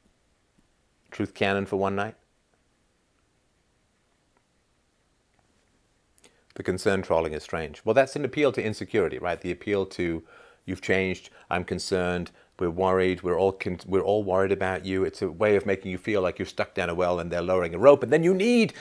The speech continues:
for them to not stop worrying about you. "No, I'm fine. I'm, I'm really, honestly, I'm fi-," forget it. No. The moment that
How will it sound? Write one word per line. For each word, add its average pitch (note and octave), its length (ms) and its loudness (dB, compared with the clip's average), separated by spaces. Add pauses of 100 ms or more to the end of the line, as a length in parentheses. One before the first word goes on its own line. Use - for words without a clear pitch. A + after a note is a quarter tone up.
(120)
for - 120 -4
them E3 160 4
to D3+ 80 0
not D#3+ 160 2
stop - 260 4
worrying F3 260 6
about C#3+ 260 -2
you. D#3+ 80 -2
"No, F3+ 240 -2
I'm G#3+ 140 -4
fine. A#3+ 460 -2
I'm, - 120 -10
I'm F3 140 -6 (100)
really, A3 300 -6
honestly, G#3+ 400 -2
I'm E3 120 -4
fi-," - 140 -14 (600)
forget F2 300 -4
it. - 120 -12 (400)
No. A#2 220 -8 (1120)
The A#2 60 2
moment D#3+ 440 4
that A2+ 340 0